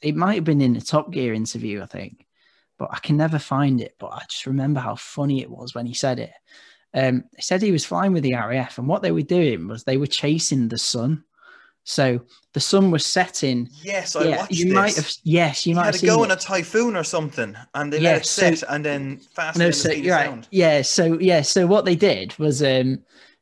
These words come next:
Speaker 1: they, the, the sun, they let the sun set off in the west, and they were flying this, I think they said they were flying it out of, uh, W-, Warton, actually. So it's already on the west coast of the U K. So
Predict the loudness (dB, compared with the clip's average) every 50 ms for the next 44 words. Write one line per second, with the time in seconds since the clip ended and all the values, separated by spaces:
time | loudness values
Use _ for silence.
0 | _ -2 0 0 2 0 -2 -4 -6 -6 -6 -4 -4 -2 -2 -2 0 0 0 0
1 | -2 -2 -2 -2 -2 0 0 0 -2 -2 -2 -4 -4 -2 -2 0 0 0 0 -2
2 | -2 -2 -2 0 -2 -2 -4 -6 -14 _ _ _ _ -6 -6 -6 -6 -8 -12 -6
3 | -2 0 0 0 0 0 0 -2 -2 -4 -10 -12 -14 -14 -16 -18 _ _ _ _
4 | _ _ _ _ _ _ _ -2 0 2 2 2 0 0 -2 -2 0 2 2 4
5 | 4 4 2 2 2 0 -2 -4 -6 -6 -6 -6 -6 -2 2 2 2 4 4 2
6 | 0 0 0 0 -2 -2 -2 -4 -4 -4 -2 -2 -2 0 0 -2 -4 -4 -4 -4
7 | -4 -4 -4 -4 -6 -6 -6 -8 -10 -8 -6 -4 -4 -2 -2 -2 -2 -4 -4 -4
8 | -6 -6 -8 -8 -8 -10 -10 -14 _ _ -10 -4 0 2 2 2 2 0 -2 -4
9 | -6 -6 -8 -10 -14 -14 -12 -10 -10 -8 -4 -2 -2 -2 0 0 0 2 2 4
10 | 4 4 2 2 0 0 0 0 0 0 0 -2 -4 -6 -6 -6 -8 -6 -6 -6
11 | -6 -6 -6 -6 -4 -4 -4 -4 -4 -6 -4 -4 -4 -4 -4 -8 _ _ _ _
12 | _ _ _ _ _ _ _ _ _ _ -6 -2 0 2 2 2 0